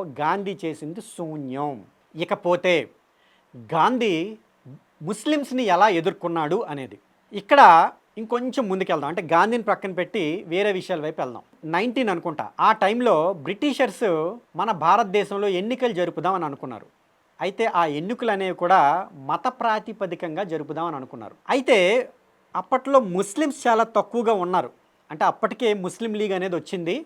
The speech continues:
వాళ్ళు ఏమన్నారంటే, ఇక్కడ సంఖ్యాపరంగా చూసుకుంటే హిందువులు ఎక్కువ కనుక మాకు ఇక్కడ అన్యాయం జరుగుతుంది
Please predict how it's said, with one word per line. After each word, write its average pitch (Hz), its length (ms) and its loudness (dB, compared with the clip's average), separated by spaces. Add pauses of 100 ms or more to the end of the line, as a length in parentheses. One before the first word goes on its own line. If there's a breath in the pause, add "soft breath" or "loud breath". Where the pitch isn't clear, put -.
(140)
వాళ్ళు 170 360 2
ఏమన్నారంటే, 190 540 0 (720 soft breath)
ఇక్కడ 240 300 2 (760)
సంఖ్యాపరంగా 214 680 0
చూసుకుంటే 185 480 -4 (460)
హిందువులు 190 360 -2
ఎక్కువ 151 480 2 (100)
కనుక 185 200 -6
మాకు 180 400 -2 (280)
ఇక్కడ 185 200 -2 (500 soft breath)
అన్యాయం 240 460 0
జరుగుతుంది 180 640 -2